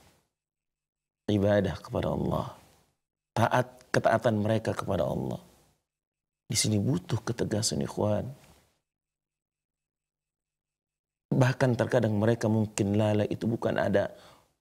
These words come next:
unsur kesengajaan mereka. Tapi itulah kenyataan yang mereka rasakan.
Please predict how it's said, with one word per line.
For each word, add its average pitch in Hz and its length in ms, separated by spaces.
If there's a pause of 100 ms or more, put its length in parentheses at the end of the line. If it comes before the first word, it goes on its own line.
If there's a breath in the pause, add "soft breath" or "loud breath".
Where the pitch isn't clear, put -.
(160)
unsur 120 480
kesengajaan 98 880
mereka. - 400 (640 soft breath)
Tapi 277 320
itulah 311 400
kenyataan 247 880
yang 247 160
mereka 247 400
rasakan. 240 480